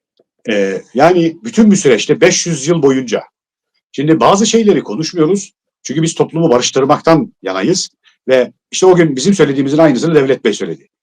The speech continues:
"Abdülhamit de bizim, Mustafa Kemal de." dedi. Şimdi bu topluma Nane teyze dahil, e, şu acı gerçeği söyleyeyim. Bu ülkede, e, son yüz yirmi yıldır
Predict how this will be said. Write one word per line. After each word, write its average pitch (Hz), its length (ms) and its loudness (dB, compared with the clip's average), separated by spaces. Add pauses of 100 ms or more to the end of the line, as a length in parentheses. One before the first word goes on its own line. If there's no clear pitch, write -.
(220)
"Abdülhamit 165 580 0
de 139 100 2
bizim, 131 320 0
Mustafa 147 340 -2
Kemal 120 300 -2
de." 82 120 -10
dedi. - 160 -20 (720)
Şimdi 156 380 2 (320)
bu 226 80 2
topluma 123 460 -2
Nane 180 280 0
teyze 165 280 -2
dahil, 143 340 0 (680)
e, 104 440 0
şu - 140 0
acı 180 160 2
gerçeği 196 320 2
söyleyeyim. - 300 -4 (180)
Bu 214 220 4
ülkede, 202 380 2 (800)
e, 104 240 -2
son 202 400 2
yüz 156 300 -4
yirmi 180 200 4
yıldır 165 320 4